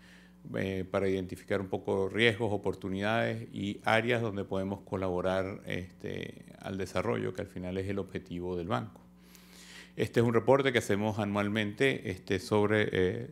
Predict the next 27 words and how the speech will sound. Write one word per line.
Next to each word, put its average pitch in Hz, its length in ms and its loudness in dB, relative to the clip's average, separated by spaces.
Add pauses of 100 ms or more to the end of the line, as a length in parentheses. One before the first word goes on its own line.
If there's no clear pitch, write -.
la, 101 420 -4
la 101 180 -8
situación 98 540 -6
de 87 80 -4
la 85 120 -4
región. 87 320 -8 (540)
Y 120 100 -2
como 123 240 4
bien, 123 420 2 (260)
eh, 113 580 0
se 117 220 -4
ha 117 60 4
dicho, 120 520 0
es 101 520 -6 (220)
un 104 340 -4
ambiente 101 1000 -2
favorable 98 580 6
en 92 80 0
este 95 220 -4
momento 92 540 0
para 95 180 2
la 87 160 -2
región. 87 380 -8 (840)
Em, 101 400 -2 (1160)
un 113 120 -4
poco 123 260 2
para 98 560 2